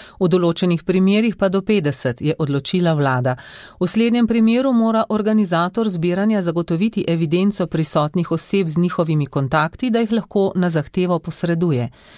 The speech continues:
In sicer posreduje Nacionalnemu inštitutu za javno zdravje, ki jih lahko v primeru pojava okužbe uporabi za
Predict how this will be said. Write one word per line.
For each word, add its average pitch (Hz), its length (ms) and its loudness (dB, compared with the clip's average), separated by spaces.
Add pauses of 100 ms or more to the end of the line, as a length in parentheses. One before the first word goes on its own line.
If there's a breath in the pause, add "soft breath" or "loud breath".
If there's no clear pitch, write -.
(400 loud breath)
In 170 120 2
sicer 175 440 0
posreduje 165 580 0
Nacionalnemu 156 680 2
inštitutu 185 540 -2
za 175 120 0
javno 160 380 2
zdravje, 165 520 0
ki - 140 -2
jih 240 140 -2
lahko 220 460 0
v 208 80 -4
primeru 185 400 2
pojava 151 500 0
okužbe 208 520 0 (300 loud breath)
uporabi 208 560 2
za 190 140 -2